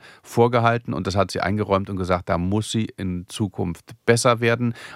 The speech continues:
und da wird sie mehr und transparentere Angaben machen.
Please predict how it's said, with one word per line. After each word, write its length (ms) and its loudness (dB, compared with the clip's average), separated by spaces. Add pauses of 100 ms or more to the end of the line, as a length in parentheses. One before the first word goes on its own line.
und 180 2
da 140 2
wird 160 2
sie 180 0
mehr 480 2
und 160 -4
transparentere 1040 0
Angaben 580 0
machen. 320 0